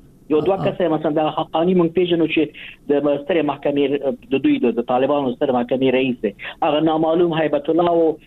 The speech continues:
Speaker 1: پنځه شپږ کسه نور چې نومونه یې حتی موږ نه پوهېږو.
Speaker 2: او،
Speaker 1: دوی
Speaker 2: مننه.
Speaker 1: چېرته ناست دي،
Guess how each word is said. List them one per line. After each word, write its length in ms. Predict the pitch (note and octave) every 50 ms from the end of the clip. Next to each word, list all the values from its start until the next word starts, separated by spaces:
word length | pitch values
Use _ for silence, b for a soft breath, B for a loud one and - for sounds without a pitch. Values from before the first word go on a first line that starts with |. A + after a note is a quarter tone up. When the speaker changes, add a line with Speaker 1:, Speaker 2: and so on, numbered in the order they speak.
| b - -
Speaker 1:
پنځه 180 | D#3+ D3 C#3+ C3+ -
شپږ 160 | - E3 D#3+ -
کسه 180 | D#3+ - - D3+
نور 180 | D#3 E3 E3 E3
چې 40 | -
نومونه 520 | D3+ C#3+ C#3+ D3 D3+ E3+ A3 C4+ C4+ C4 B3
یې 120 | A3 -
حتی 160 | G3 - -
موږ 200 | D#3 C3+ B2+ B2 A#2+
نه 40 | A2
پوهېږو. 400 | - - - - - - - - - - -
Speaker 2:
او، 140 | C#3+ C3 -
Speaker 1:
دوی 80 | - E3+
Speaker 2:
مننه. 280 | F#3+ G#3 G#3+ A3 E3
Speaker 1:
چېرته 120 | B2 A2 F#3
ناست 380 | E3 F3 G3 A3 A3 G#3+ - -
دي، 200 | G#3 G3+ F#3